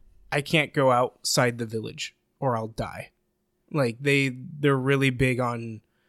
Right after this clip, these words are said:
you are the first actual Pokemon trainer.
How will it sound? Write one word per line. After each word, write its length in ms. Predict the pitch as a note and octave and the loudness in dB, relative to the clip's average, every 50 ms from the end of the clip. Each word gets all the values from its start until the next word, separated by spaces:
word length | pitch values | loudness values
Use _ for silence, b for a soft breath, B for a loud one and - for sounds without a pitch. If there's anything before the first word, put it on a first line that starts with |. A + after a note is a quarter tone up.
| _ _ _ _ _ | _ _ _ _ _
you 200 | - C#3+ D#3 D#3+ | 2 4 6 8
are 140 | E3+ F3+ F3 | 8 8 8
the 200 | E3 D#3 D3 C3+ | 6 6 4 2
first 720 | C3 - - - D#3 D3 D3+ D3+ C#3+ - - - - - _ _ _ _ _ _ _ _ _ _ _ _ _ _ _ _ _ _ _ _ _ _ - | 0 -4 -4 0 2 4 4 4 2 0 -4 -8 -10 -14 _ _ _ _ _ _ _ _ _ _ _ _ _ _ _ _ _ _ _ _ _ _ 2
actual 340 | D3+ C#3 C#3 - D3 B2 - | 2 2 2 2 0 0 0
Pokemon 420 | - - C#3 A#2 C#3 B2+ A#2 A2 | 2 0 0 0 0 -2 -2 -2
trainer. 400 | - - A#2+ G2+ G2 G#2 G2 - | -4 -4 -6 -6 -6 -10 -14 -10